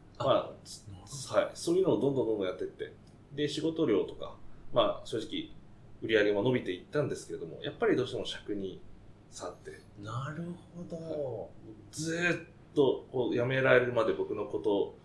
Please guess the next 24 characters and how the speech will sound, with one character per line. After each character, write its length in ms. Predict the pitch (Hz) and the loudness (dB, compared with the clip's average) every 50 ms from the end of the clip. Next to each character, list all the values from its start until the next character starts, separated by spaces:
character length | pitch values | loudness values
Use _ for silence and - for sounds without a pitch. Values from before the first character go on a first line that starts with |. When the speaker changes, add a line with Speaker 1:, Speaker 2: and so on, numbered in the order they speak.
| - - - - - - - - - - - - - | -20 -20 -20 -20 -20 -20 -20 -20 -20 -20 -20 -14 -4
Speaker 2:
を、 180 | - 104 101 107 | 2 4 6 8
あ 60 | 113 | 8
る 80 | 113 - | 6 6
時 220 | 104 92 - - | 2 -2 -2 -4
か 80 | - 85 | -6 -6
ら、 60 | 80 | -6
も 100 | - - - - - - - - 82 92 | -8 -10 -14 -18 -20 -20 -20 -18 -16 -12
う 0 | |
避 180 | - - - - | -10 -10 -4 -4
け 100 | 110 90 | -2 -4
て 300 | 78 - 82 78 - - - - - - - - - - - - | -2 -4 -6 -8 -8 -12 -18 -20 -20 -20 -20 -20 -20 -20 -18 -16
た 80 | - | -14
人 180 | - - - 104 | -12 -10 -8 -8
も 80 | 87 82 | -8 -8
い 20 | |
ま 160 | 82 90 - | -8 -8 -8
す 100 | - - | -8 -8
し。 240 | - - - 80 - - - - - - - - 98 98 107 110 | -8 -10 -10 -12 -14 -16 -16 -16 -16 -18 -18 -18 -16 -14 -14 -14
Speaker 1:
な 100 | - - | -14 -16
る 40 | 87 92 110 110 - - | -18 -18 -18 -18 -14 -10
ほ 60 | 113 | -8
ど。 260 | 113 113 110 104 101 | -6 -6 -6 -6 -8
は 60 | 92 | -10
い。 40 | 82 | -12